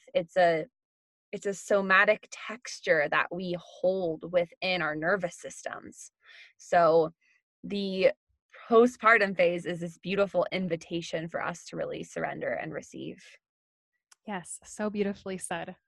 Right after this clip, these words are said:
Speaker 2: I love that. You have so much wisdom to share. I couldn't agree more. I think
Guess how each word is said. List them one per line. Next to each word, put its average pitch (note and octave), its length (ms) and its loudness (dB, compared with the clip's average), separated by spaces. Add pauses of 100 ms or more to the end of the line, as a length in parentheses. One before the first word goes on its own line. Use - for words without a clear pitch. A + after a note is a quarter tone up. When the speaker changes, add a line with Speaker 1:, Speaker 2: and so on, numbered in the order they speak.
Speaker 2:
I G3+ 120 -6
love G3 260 -6
that. F#3 280 -14
You G3+ 180 -8
have G3 240 -6
so A3 140 -10
much G#3 240 -10
wisdom F#3 420 -12
to F#3+ 120 -16
share. F#3 380 -6 (640)
I G#3 120 0
couldn't A3+ 360 -6
agree G3+ 280 -6
more. F3 360 -6
I F#3+ 140 -6
think G3 420 -10